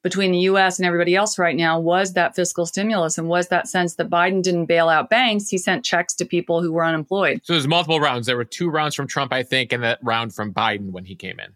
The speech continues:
Speaker 1: Yeah, yeah, there were. Um, but I mean, I would add to that, I should be fair and say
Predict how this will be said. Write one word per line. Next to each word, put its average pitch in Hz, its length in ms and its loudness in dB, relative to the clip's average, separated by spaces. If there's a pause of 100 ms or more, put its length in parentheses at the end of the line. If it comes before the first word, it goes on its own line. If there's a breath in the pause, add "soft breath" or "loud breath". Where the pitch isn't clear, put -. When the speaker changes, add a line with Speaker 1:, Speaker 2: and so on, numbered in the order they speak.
(140)
Speaker 1:
Yeah, 294 320 2 (100)
yeah, 220 260 4
there 226 220 0
were. 208 440 2
Um, 202 300 2
but 233 160 2
I 214 60 4
mean, 226 180 0
I 220 100 4
would 220 160 0
add 208 260 2
to 220 80 -2
that, 180 180 4
I 175 80 4
should 180 180 -2
be 185 80 2
fair 190 240 0
and 180 100 0
say 175 360 -2